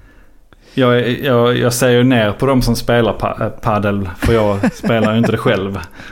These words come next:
Speaker 1: <laughs> Så re-, så re-, redan där så, så står man ju med självhat och, och
Speaker 2: <laughs>
Speaker 1: liksom hoppas på att ingen man känner utanför jobbet ska vara där.
Speaker 2: Jag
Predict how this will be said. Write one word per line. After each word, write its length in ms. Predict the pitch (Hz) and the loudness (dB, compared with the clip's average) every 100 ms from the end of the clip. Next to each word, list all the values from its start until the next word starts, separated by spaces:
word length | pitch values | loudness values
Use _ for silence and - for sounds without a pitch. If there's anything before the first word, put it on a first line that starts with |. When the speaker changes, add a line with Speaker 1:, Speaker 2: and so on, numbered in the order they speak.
| 170 - 127 | -8 -2 -2
Speaker 1:
<laughs> 800 | 180 208 175 123 - - - - | 0 0 -2 -2 -6 -6 -10 -6
Så 120 | - | -2
re-, 260 | 135 139 135 127 - - | 0 0 -2 -4 -14 -10
så 120 | - | -4
re-, 320 | 123 135 127 | -2 0 -2
redan 320 | 127 127 117 120 | 0 0 2 2
där 240 | 120 113 | 2 2
så, 180 | 110 120 | 0 -4
så 480 | 101 123 - 135 117 - - | -4 -8 -4 -2 -2 -4 -10
står 240 | - 117 | -4 -2
man 140 | 107 110 | 0 -2
ju 60 | |
med 400 | 110 110 110 113 | -2 -2 -4 -6
självhat 680 | - 113 113 107 95 98 - | -4 -2 0 -2 -4 -4 -6
och, 400 | - 104 98 101 101 87 - _ _ _ _ _ _ _ - | -4 -2 -2 -2 -4 -10 -20 _ _ _ _ _ _ _ -4
och 240 | 120 104 | -2 -2
Speaker 2:
<laughs> 80 | - | -4
Speaker 1:
liksom 260 | 113 104 110 | -4 -6 -6
hoppas 300 | 113 107 - | -4 -4 -6
på 100 | - | -6
att 100 | 101 | -4
ingen 200 | 107 101 | -4 -2
man 260 | 101 101 95 | -4 -6 -8
känner 400 | - 113 101 98 101 127 131 | -6 -4 -4 -6 -8 -10 -8
utanför 320 | 110 104 110 | -6 -6 -4
jobbet 460 | 110 90 - - 110 - | -4 -4 -10 -14 -16 -16
ska 200 | - - | -14 -8
vara 140 | 104 101 | -6 -6
där. 120 | - 95 - | -8 -14 -20
Speaker 2:
Jag 80 | - | -20